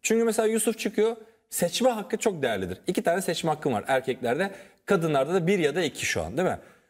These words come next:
Yusuf çıkıyor, Hikmet'i seçiyor mesela. E, seçme hakkı mı bu şimdi? Sen en güçlü yarışmacıyı oyuna sokuyorsun karşı tarafta. Orada mesela ya Kyrgios'u ya Nikos'u şu an sokman gerekiyor oyuna. İki erkek olarak.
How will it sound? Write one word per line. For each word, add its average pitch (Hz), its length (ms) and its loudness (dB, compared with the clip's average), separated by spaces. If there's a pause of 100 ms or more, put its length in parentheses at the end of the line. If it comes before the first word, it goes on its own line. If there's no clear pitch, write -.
(100)
Yusuf 220 280 2
çıkıyor, - 260 0
Hikmet'i 170 300 -2
seçiyor 87 320 -6
mesela. - 260 -16 (420)
E, 120 60 -2
seçme 156 320 0
hakkı 226 240 0
mı 110 120 0
bu 95 60 -2
şimdi? 82 300 -6 (200)
Sen 170 300 0
en 208 200 4
güçlü 143 240 -2
yarışmacıyı 123 680 0 (140)
oyuna 170 240 2
sokuyorsun 110 420 -6
karşı 98 280 -4
tarafta. 87 320 -8 (420)
Orada 156 240 4
mesela 156 260 0
ya 165 140 0
Kyrgios'u 120 500 0
ya 147 80 4
Nikos'u 139 380 -4
şu 139 200 0
an 160 160 -4 (200)
sokman 160 440 -2
gerekiyor 98 340 0
oyuna. 82 220 -4 (540)
İki 131 200 -2
erkek 123 320 -2
olarak. 87 260 -2